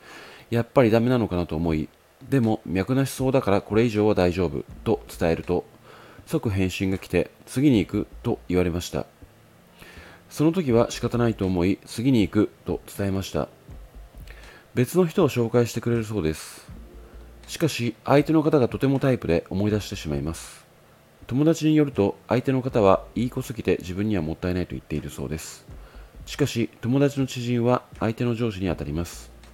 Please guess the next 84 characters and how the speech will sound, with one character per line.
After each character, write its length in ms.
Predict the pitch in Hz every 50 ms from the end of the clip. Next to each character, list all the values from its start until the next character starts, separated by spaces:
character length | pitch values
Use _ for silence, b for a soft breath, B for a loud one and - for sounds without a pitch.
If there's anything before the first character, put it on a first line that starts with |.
| - _ - - - - - _ B B B B B B B B B -
気 140 | - - 151
を 60 | 165 160
使 140 | - -
っ 60 | 156 156
て 140 | - -
そ 200 | 143 - 143 147
う 20 | 147
言 100 | 143 139
っ 20 |
て 140 | - - 143
い 40 | 139
る 60 | 135
の 120 | 117 95
で 60 | 82 73
し 60 | 82 85
ょ 60 | 73
う 20 |
か。 240 | - - 80 71 - - - - - - - - _ _ _ _ _ _ _ _ _ _ _ _ _ - - - -
自 120 | 95 107
分 180 | 120 156 170 170
の 100 | 160 156
気 100 | - 151
持 100 | 156 147
ち 100 | - 151
を 120 | 139 -
相 140 | - 117 127
手 100 | 131 131
に 80 | 110 90
伝 240 | - - - 80 73
え 40 | 73
て 180 | - 92 - -
振 120 | - 98 98
ら 80 | 107
れ 80 | 101 107
て 120 | - 117
い 60 | 107
る 100 | 107 104
わ 60 | 104 98
け 80 | -
で 60 | -
も 120 | 73 69 69
な 100 | 76 78
い 80 | 73
の 80 | 65 65
で、 160 | 78 85 - - B B B B B B B B -
な 100 | - 113
か 80 | 139
な 80 | 147 139
か 100 | 123 143
次 260 | - - - 117 135
へ 40 | 117
行 100 | 87 -
け 80 | - 73
ま 120 | 76 73
せ 140 | - 85 73
ん。 80 | 65 - - - - - - - B B B B B B _
今 200 | - 104 123 143
更 240 | 135 143 143 143 139 -
も 220 | 104 120 123 127
う 40 | 131
一 140 | 131 - 127
度 100 | 127 127
会 60 | 127
っ 20 |
て 140 | - - -
い 80 | 85 82
た 80 | -
だ 80 | 90 90
け 80 | 90
な 100 | 90 92
い 60 | 90 -
か 180 | - 82 -
連 160 | - 87 92
絡 200 | 95 101 92 101
し 80 | 95 -
て 40 | 95
も 120 | 78 80
い 20 | 85
い 40 |
で 60 | 76 73
し 80 | - -
ょ 20 |
う 40 | -
か。 200 | - 71 69 -